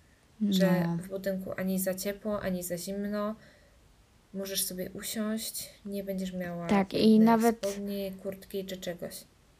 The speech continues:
Speaker 2: Tak, jak się godzinę nawet siedziało, to, no to się siedziało, nie?
Speaker 1: No.
Speaker 2: I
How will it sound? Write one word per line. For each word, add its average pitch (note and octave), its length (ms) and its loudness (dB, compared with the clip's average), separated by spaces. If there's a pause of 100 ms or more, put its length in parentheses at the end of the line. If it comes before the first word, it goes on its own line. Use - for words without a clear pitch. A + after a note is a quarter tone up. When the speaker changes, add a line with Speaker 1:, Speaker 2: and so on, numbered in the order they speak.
(1000)
Speaker 2:
Tak, G3+ 320 2
jak G#3+ 140 2
się A3 200 4
godzinę A3 440 8
nawet G3+ 380 4
siedziało, G#3 680 2
to, A3 680 4 (640)
no A3+ 80 4
to C4 120 6
się C4+ 200 6
siedziało, A3 580 6
nie? F#3 260 4 (460)
Speaker 1:
No. G#3+ 220 0
Speaker 2:
I G#3 680 8